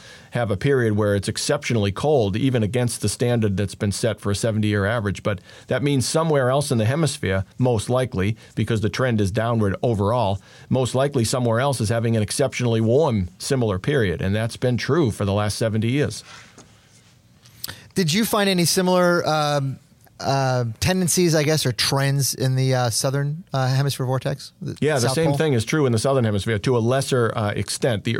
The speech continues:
Speaker 1: the, the, the, decre-, the rate of decrease is a little bit less there because the continentality in the southern
Speaker 2: Right.
Speaker 1: hemisphere is considerably less than it is in the northern hemisphere.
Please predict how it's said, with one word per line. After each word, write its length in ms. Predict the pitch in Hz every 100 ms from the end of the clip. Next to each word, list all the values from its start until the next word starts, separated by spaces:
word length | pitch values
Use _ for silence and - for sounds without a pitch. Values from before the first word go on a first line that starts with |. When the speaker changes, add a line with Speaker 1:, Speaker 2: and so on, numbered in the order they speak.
| -
Speaker 1:
the, 240 | 117 120 -
the, 160 | 120
the, 160 | 110 120
decre-, 420 | 117 101 - 131
the 80 | 110
rate 240 | 120 151
of 80 | 113
decrease 400 | 120 107 117 107
is 100 | 101
a 60 | 101
little 220 | 131 123
bit 120 | 113
less 300 | 117 120 -
there 160 | 113 101
because 300 | 101 107 87
the 80 |
continentality 920 | - 127 120 107 104 98 110 113 98 95
in 80 | 92
the 80 |
southern 220 | 92 113 117
Speaker 2:
Right. 60 |
Speaker 1:
hemisphere 420 | 113 101 - 107
is 140 | 101 95
considerably 500 | 101 98 110 98 98
less 300 | 98 87 -
than 120 | 98
it 60 | 95
is 160 | 95
in 60 | 92
the 60 | 95
northern 240 | 92 90
hemisphere. 400 | 87 - -